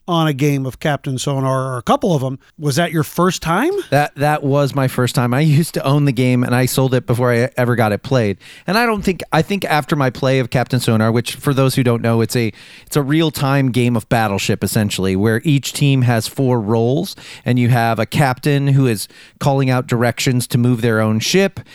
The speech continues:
Speaker 2: and you have a, uh, you have a, I think it's like a, a communications expert,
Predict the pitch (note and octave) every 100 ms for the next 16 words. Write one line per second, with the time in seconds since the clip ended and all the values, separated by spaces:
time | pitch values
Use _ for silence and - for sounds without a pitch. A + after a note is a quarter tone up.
0 | - - A#2 A2+ A2 A#2 A2 A2 A2 G2+
1 | - A2 G#2+ G#2 G#2 G2+ _ G#2 G2+ G2
2 | F#2+ - A#2+ B2+ A#2 G#2 F#2+ - - A2+
3 | - C3 - - A2+ G#2 F#2 F2+ _ -
4 | A2+ - D3 D#3 B2+ D3+ C#3 C#3+ C3+ C3
5 | - D3 C#3+